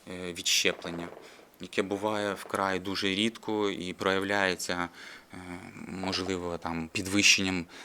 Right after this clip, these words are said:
температури на один-два дні. Тобто, користуючись нагодою, я хочу закликати,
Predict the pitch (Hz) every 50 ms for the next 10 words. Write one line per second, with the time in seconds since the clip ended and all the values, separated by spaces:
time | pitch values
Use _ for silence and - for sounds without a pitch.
0 | - - - 90 85 92 92 95 95 - - 101 92 90 90 90 87 - - -
1 | - - - - - 98 92 90 90 90 92 98 92 92 80 87 92 87 85 82
2 | 87 87 85 82 82 - - - - - - - - - - - - - - -
3 | - - - - - - - - - - - - - - - - - - - -
4 | - - - - - - - - - - - - - 135 131 117 - - 131 127
5 | 127 - - - 131 127 117 - 123 117 - 120 117 113 113 123 127 120 110 107
6 | 104 101 - - 110 - - 110 101 101 101 - 110 110 107 - - 98 - -
7 | 101 95 92 92 90